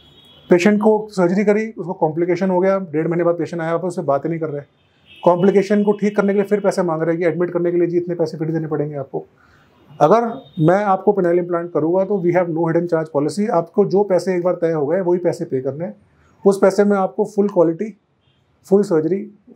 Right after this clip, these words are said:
full recovery और दस साल के लिए आपका care include है। तो हमारे यहाँ hidden charges नहीं है।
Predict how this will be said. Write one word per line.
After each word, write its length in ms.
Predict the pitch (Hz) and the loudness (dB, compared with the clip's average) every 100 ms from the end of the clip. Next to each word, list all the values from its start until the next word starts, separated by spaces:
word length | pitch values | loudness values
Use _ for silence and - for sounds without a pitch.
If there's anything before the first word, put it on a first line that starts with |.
| - | 0
full 160 | 190 180 | 0 2
recovery 440 | 156 143 175 208 - _ _ - | 0 0 0 -2 -12 _ _ 0
और 400 | 170 160 - - 175 | 2 2 -2 -4 -2
दस 160 | 175 | 0
साल 160 | 170 160 | 0 0
के 120 | 170 | 0
लिए 140 | 170 | 2
आपका 280 | 180 165 170 | 2 0 -2
care 360 | 170 131 117 - | -4 -2 -4 -6
include 340 | 147 147 143 107 | -10 -4 -2 -4
है। 100 | - _ _ _ _ _ _ 180 | -8 _ _ _ _ _ _ 2
तो 60 | |
हमारे 240 | 175 175 196 | 4 6 4
यहाँ 100 | 175 | 4
hidden 160 | 175 | 4
charges 260 | 175 175 175 | 2 0 -2
नहीं 160 | 147 | -2
है। 320 | 170 202 - | -2 -2 -6